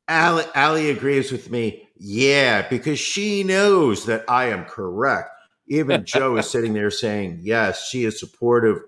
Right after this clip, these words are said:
Speaker 1: of me." Um, Janelle agrees exactly. Uh, i-, it's just a magic time.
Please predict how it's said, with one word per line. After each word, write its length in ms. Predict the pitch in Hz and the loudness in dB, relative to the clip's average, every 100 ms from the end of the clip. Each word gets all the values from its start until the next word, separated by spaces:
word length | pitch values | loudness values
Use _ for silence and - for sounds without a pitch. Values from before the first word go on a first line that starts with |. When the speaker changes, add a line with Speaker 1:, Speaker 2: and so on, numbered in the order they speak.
| - | 0
Speaker 1:
of 300 | 127 135 107 | 2 2 0
me." 340 | 117 117 110 - _ _ - | -2 0 0 -4 _ _ -2
Um, 300 | 104 101 87 | 0 0 -2
Janelle 520 | - 110 123 139 135 | -4 0 2 4 2
agrees 560 | - 120 131 127 117 - | 0 0 2 0 -2 -2
exactly. 1300 | 110 85 82 85 80 113 120 127 - 143 139 139 135 - _ | 0 0 -4 -6 0 2 4 2 0 2 4 2 -2 -14 _
Uh, 240 | 123 123 131 147 | 2 2 2 0
i-, 60 | |
it's 400 | 151 143 160 - | 0 2 0 0
just 240 | 185 175 151 | 0 0 0
a 60 | |
magic 540 | 120 123 131 127 117 - | 0 2 2 0 -4 -4
time. 320 | 131 120 | 0 0